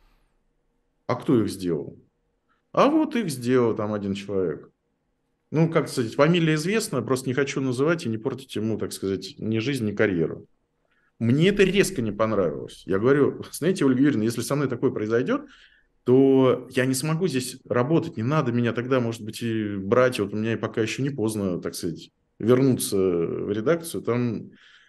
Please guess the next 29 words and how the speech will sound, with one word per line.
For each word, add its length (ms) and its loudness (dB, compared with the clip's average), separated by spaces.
у 60 -4
меня 260 2
будет, 440 -2
э, 40 0
не 640 0
самая 320 2
сладкая 360 -2
жизнь, 480 -4
да, 800 -2
потому 300 -4
что 160 -10
всё 280 -4
там 200 -6
переигрывалось 800 -4
и 40 -8
продавалось, 580 0
да, 240 -4
но 1300 0
это 260 4
будет 380 -4
катастрофа 520 0
для 140 -4
меня». 320 -6
И 100 0
она 280 2
сказала 480 2
очень 360 -4
простую 380 0
вещь. 300 -4